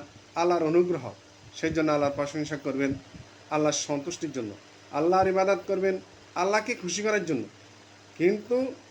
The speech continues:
এই যে আমরা ইবাদত করলাম, আল্লাহকে প্রশংসা করলাম, আল্লাহর ইবাদত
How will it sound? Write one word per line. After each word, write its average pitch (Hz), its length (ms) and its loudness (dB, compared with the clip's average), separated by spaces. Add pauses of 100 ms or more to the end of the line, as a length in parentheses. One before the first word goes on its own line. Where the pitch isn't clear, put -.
(200)
এই 240 300 6
যে 247 220 0
আমরা 202 220 4
ইবাদত 175 440 2
করলাম, 170 420 4 (220)
আল্লাহকে 185 380 0
প্রশংসা 170 560 -2
করলাম, 170 400 2 (260)
আল্লাহর 175 260 2
ইবাদত 170 280 2